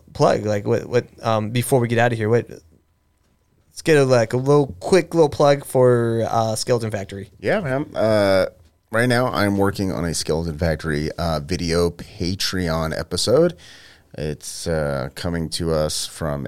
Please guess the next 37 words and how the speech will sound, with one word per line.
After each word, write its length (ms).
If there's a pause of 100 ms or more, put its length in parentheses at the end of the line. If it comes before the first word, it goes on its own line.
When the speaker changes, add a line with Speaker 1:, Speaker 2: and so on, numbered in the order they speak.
Speaker 2:
a 180
listener, 720 (540)
a 120
Mister 420
Joel 540
R. 160
Benner. 560 (560)
Speaker 1:
Ooh, 460
Speaker 2:
Our 100
Speaker 1:
Joel, 420
huh? 340
Speaker 2:
Joel, 520 (160)
uh, 240
formerly 600
of 160
the, 220
um, 360 (120)
Iconoblast 760
par-, 320
uh, 160
podcast. 640 (480)
He 320
wanted 300
me 180
to 120
review, 800 (260)
uh, 220
the 140
nineteen 380
eighty-six 580
anime 420
film 400
Fist 400
of 140
the 80
North 320
Star, 600